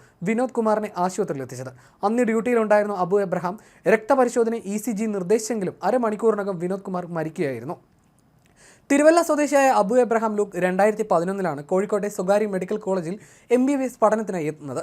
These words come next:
സെമസ്റ്റർ പരീക്ഷയിൽ തോറ്റതോടെ പഠനം പൂർത്തിയാക്കാനായില്ല. തുടർന്നാണ് സമാന പേരുള്ള മറ്റൊരാളുടെ രജിസ്റ്റർ നമ്പർ ഉപയോഗിച്ച്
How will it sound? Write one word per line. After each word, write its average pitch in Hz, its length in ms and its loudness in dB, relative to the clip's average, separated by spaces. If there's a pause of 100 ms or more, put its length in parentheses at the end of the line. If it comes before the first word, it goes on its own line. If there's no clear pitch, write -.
(400)
സെമസ്റ്റർ 320 460 2
പരീക്ഷയിൽ 302 380 2 (100)
തോറ്റതോടെ 208 480 2
പഠനം 208 320 0
പൂർത്തിയാക്കാനായില്ല. 151 640 -6 (240)
തുടർന്നാണ് 175 380 0 (340)
സമാന 277 380 4
പേരുള്ള 247 280 2 (120)
മറ്റൊരാളുടെ 202 580 2
രജിസ്റ്റർ 185 380 -4
നമ്പർ 185 240 -2
ഉപയോഗിച്ച് 170 340 -6